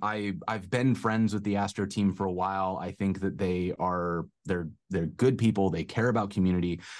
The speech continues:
They're thinking about the web in a way that I think is, is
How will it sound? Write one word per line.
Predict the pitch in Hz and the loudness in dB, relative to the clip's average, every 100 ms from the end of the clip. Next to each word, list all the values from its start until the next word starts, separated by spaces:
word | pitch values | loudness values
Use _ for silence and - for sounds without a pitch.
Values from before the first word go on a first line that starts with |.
| - | -4
They're | - | -2
thinking | 98 135 143 143 | 0 2 4 4
about | 117 110 | 2 0
the | 107 | 0
web | 98 98 95 | 0 0 0
in | 92 | 0
a | |
way | 92 95 | 0 0
that | 92 | -2
I | 90 | -4
think | 87 92 | -2 -2
is, | 87 80 - | -2 -6 -6
is | 92 87 - | -2 -2 -4